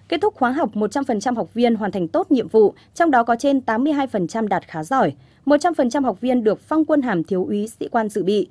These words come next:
Trong đó, bảy đồng chí được tặng giấy khen vì đã có thành tích xuất sắc trong quá trình học tập.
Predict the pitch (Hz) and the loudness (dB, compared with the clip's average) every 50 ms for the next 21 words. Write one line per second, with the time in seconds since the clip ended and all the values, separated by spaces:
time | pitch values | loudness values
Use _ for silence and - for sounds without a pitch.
0 | _ _ _ _ - _ _ - - 339 339 294 254 220 247 269 330 269 190 196 | _ _ _ _ -20 _ _ -2 0 2 4 4 4 4 4 4 2 2 2 0
1 | 196 170 - 208 185 196 202 196 - - 214 - - - 190 180 170 - 240 240 | -2 -4 -4 -4 -4 -2 -2 -2 -2 -4 -4 -6 -4 -4 -4 -4 -2 2 2 4
2 | 240 233 226 - _ _ - 220 262 254 214 - - - 202 196 - - 294 185 | 4 2 0 -6 _ _ -8 -6 -4 -4 -4 -4 -2 -2 -2 0 0 -2 -4 -2
3 | - - 285 294 - - 320 311 302 - 359 392 - _ - - 254 240 226 185 | -2 -4 -6 -6 -6 -4 -4 -4 -2 -2 -4 -4 -4 _ -6 -4 -4 -2 0 -2
4 | 170 175 - 262 185 170 151 - - 170 156 | -2 -2 -2 -4 -6 -6 -4 -2 0 0 0